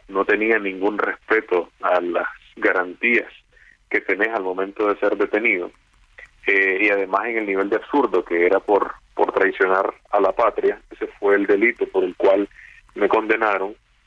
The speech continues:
Eh, esa incertidumbre era porque dentro del, de la, de tu misma condición de encarcelado o de detenido, tenías un, un carácter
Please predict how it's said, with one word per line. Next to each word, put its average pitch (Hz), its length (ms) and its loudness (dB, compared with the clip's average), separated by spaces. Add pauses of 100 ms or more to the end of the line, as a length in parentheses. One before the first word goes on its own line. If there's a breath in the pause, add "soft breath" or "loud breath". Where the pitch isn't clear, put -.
(300)
Eh, 110 260 2
esa 135 240 -2
incertidumbre 131 1000 0
era 117 320 2
porque - 560 -4
dentro 127 720 0 (320)
del, 90 440 2
de 98 140 4
la, 92 220 4
de 98 160 2
tu 98 180 -4
misma 127 320 -2
condición 117 720 -2 (480 loud breath)
de 104 140 2
encarcelado 98 920 -2 (520)
o 95 180 4
de 98 160 6
detenido, 110 600 0 (140)
tenías 113 420 -2
un, 117 220 -8 (180)
un 113 140 -8
carácter 110 640 -2